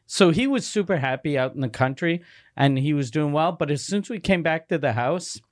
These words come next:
he got, like, he walked around the house to see where the other dog was and he couldn't find her.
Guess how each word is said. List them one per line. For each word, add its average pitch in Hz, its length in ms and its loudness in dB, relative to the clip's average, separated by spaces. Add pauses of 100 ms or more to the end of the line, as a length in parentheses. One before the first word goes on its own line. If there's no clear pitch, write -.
(680)
he 147 160 4
got, 147 340 4
like, 156 240 -2 (180)
he - 120 2
walked 165 380 2
around 147 260 0
the 127 120 0
house 131 320 -2
to 127 100 -4
see 139 160 2
where 123 180 4
the 120 160 4
other 117 220 2
dog 131 320 -2
was 151 400 -2 (440)
and 139 140 6
he 147 140 6
couldn't 156 280 2
find 135 380 -2
her. 185 160 -6